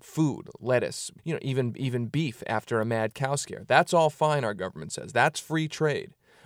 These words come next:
But we're not allowed to, to buy medicines from Canada because supposedly,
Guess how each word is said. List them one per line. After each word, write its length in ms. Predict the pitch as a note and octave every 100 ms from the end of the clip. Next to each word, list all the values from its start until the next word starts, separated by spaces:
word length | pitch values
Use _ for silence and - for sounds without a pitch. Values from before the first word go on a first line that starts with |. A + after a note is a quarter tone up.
| -
But 100 | B2
we're 120 | A#2+
not 180 | C3 C#3+
allowed 340 | C#3+ B2+ A#2+ A#2+
to, 180 | A2 - -
to 100 | A#2
buy 260 | A2+ A2
medicines 600 | A2 B2+ D3+ - G2 F2 -
from 120 | G#2+
Canada 380 | - B2 A2+ F#2
because 300 | F#2+ A2+ -
supposedly, 720 | A#2 B2+ B2 A#2 G2 G#2